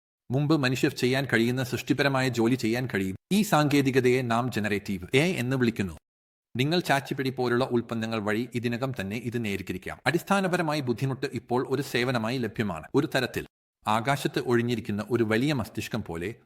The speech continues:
ആരും സംസാരിക്കാവുന്ന. ഇത് അത്ഭുത രീതിയിൽ കഴിവുള്ളതാണ്, കൂടാതെ ഇത് വേഗത്തിൽ മെച്ചപ്പെടുന്നു. ഇത് വലിയ കാര്യമാണ്. ഇത് ഭൂമിയിലെ ഓരോ വ്യക്തിയും കമ്പനിയും പോസിറ്റീവ് അല്ലെങ്കിൽ നെഗറ്റീവ് ആയി ബാധിക്കാനാണ്.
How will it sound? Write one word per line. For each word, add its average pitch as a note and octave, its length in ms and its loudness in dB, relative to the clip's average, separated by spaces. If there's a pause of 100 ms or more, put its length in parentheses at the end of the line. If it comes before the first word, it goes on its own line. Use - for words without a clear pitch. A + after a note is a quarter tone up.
ആരും B2+ 260 2
സംസാരിക്കാവുന്ന. F#2+ 720 -4 (160)
ഇത് D3 260 6
അത്ഭുത C#3 360 4
രീതിയിൽ B2+ 400 2
കഴിവുള്ളതാണ്, A2+ 720 0
കൂടാതെ D3 500 0
ഇത് C3 220 -2
വേഗത്തിൽ B2 420 0
മെച്ചപ്പെടുന്നു. F2 540 -8 (1000)
ഇത് E3+ 240 6
വലിയ C3+ 380 4
കാര്യമാണ്. G#2+ 480 2
ഇത് D#3+ 160 2
ഭൂമിയിലെ F3+ 600 6
ഓരോ D3 240 6
വ്യക്തിയും C3 500 -2
കമ്പനിയും G#2+ 480 -4
പോസിറ്റീവ് F3 460 0
അല്ലെങ്കിൽ G2 500 -4
നെഗറ്റീവ് D#3+ 520 0
ആയി A2+ 280 -2 (100)
ബാധിക്കാനാണ്. A2 580 0